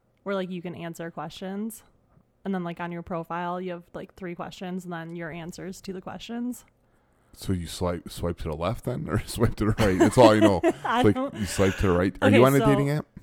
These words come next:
Speaker 1: Yeah, I'm
Speaker 2: You
Speaker 1: on
Speaker 2: are? Which
Speaker 1: Hinge.
Speaker 2: one?
Speaker 1: Hinge.
Speaker 2: Let's see it. Bring it
Speaker 1: No,
Speaker 2: up. Bring
Speaker 1: we're
Speaker 2: it up.
Speaker 1: not gonna bring
Speaker 2: Bring
Speaker 1: it
Speaker 2: it
Speaker 1: up.
Speaker 2: up.
Speaker 1: <laughs> All right, fine.
Speaker 2: So I have several friends my age that, and, and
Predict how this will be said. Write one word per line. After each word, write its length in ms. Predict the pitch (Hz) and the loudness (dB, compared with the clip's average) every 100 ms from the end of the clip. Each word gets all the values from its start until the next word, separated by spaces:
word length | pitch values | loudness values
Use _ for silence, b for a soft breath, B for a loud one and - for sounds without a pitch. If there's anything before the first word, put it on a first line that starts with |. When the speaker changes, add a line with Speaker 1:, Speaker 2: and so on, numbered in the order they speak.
| - _ | -20 _
Speaker 1:
Yeah, 320 | 226 226 175 | 0 2 2
I'm 160 | 190 202 | -2 2
Speaker 2:
You 80 | - | 4
Speaker 1:
on 60 | |
Speaker 2:
are? 80 | 208 | 6
Which 140 | 202 196 | 6 4
Speaker 1:
Hinge. 60 | 110 | 2
Speaker 2:
one? 180 | 98 - - _ _ _ | 2 -2 -12 _ _ _
Speaker 1:
Hinge. 180 | 180 180 | -6 -4
Speaker 2:
Let's 140 | 87 - | -4 -2
see 100 | 185 | -2
it. 140 | - | -2
Bring 160 | 87 220 | 0 2
it 40 | |
Speaker 1:
No, 360 | 214 190 175 175 - | 4 0 -4 -8 -2
Speaker 2:
up. 80 | |
Bring 140 | - 208 | 2 4
Speaker 1:
we're 60 | |
Speaker 2:
it 20 | 226 | 4
up. 40 | |
Speaker 1:
not 180 | 247 247 | 2 -2
gonna 140 | 214 | -6
bring 140 | 185 98 | -6 -2
Speaker 2:
Bring 140 | 98 | 0
Speaker 1:
it 40 | 98 | 0
Speaker 2:
it 60 | |
Speaker 1:
up. 180 | 87 - | -2 -4
Speaker 2:
up. 60 | 262 | -10
Speaker 1:
<laughs> 840 | - - - _ _ _ _ _ 190 | -12 -20 -20 _ _ _ _ _ -12
All 80 | |
right, 120 | 175 160 | -12 -12
fine. 240 | 185 - | -12 -12
Speaker 2:
So 300 | - 101 - | 2 2 2
I 120 | 107 | -2
have 340 | 123 131 113 - - | 0 0 -2 -4 -14
several 400 | - 101 90 87 | -4 -2 0 -2
friends 460 | - 76 78 - | -4 -8 -8 -8
my 160 | 87 82 | -6 -6
age 480 | 76 76 80 - - | -6 -10 -12 -18 -10
that, 160 | 80 78 | -6 -6
and, 260 | 69 87 82 | -4 -6 -6
and 420 | 90 87 80 | -6 -6 -10